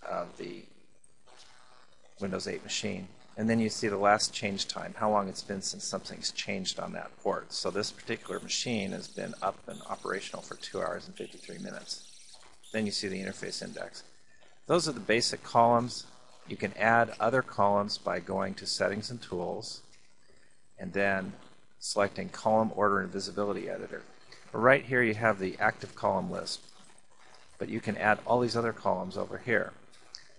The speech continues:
Not all these columns will work. For instance, if you're not using a Cisco switch, these Cisco mib information columns will not show up. But Armon will show up,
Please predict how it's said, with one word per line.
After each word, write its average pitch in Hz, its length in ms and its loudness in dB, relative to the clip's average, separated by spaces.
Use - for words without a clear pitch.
Not 123 320 6
all 135 200 8
these 110 180 2
columns 104 420 4
will 95 200 0
work. 98 500 2
For 123 120 6
instance, 107 360 0
if 107 160 -2
you're 95 160 -2
not 101 260 4
using 101 260 -4
a 95 40 -6
Cisco 95 380 -2
switch, 107 680 0
these 107 300 -4
Cisco 98 680 -2
mib 95 220 -4
information 95 680 -6
columns 90 380 -2
will 90 100 -6
not 90 340 -6
show - 280 -4
up. - 180 -2
But - 120 2
Armon 107 520 6
will 104 220 -2
show 101 260 2
up, 98 140 0